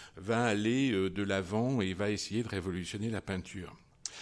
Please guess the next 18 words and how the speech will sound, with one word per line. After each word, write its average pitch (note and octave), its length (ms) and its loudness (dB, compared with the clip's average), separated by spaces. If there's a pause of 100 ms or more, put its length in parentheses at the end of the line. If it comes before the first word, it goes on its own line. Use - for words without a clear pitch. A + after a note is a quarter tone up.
(400)
Ce - 120 -8
qui A#2+ 80 0
est A2+ 80 2
aussi C#3 220 8
intéressant, A#2+ 540 6
c'est D3 160 0
que A2 80 0
quand A#2 240 -2
il C3 60 -6
commence B2+ 400 2
à, F#2+ 460 2
à, F#2 560 -4 (200)
à G#2+ 140 -10
se - 140 -4
rapprocher, B2 680 2
euh, F#2 160 4
des F2+ 160 0
impressionnistes, A2+ 800 0